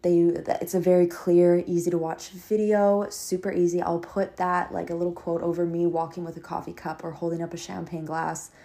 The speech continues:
It's always, like, me holding something. It's just literally of my hand. My face isn't even in it, or it can be a little workout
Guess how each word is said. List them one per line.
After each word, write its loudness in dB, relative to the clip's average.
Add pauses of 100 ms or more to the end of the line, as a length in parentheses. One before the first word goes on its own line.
(420)
It's -2
always, 6
like, 2
me 0
holding -2
something. -8
It's -8
just -6
literally 2
of 2
my -2
hand. -6
My -4
face -2
isn't -4
even -8
in 2
it, 4
or -2
it -8
can -8
be -2
a 0
little -2
workout 0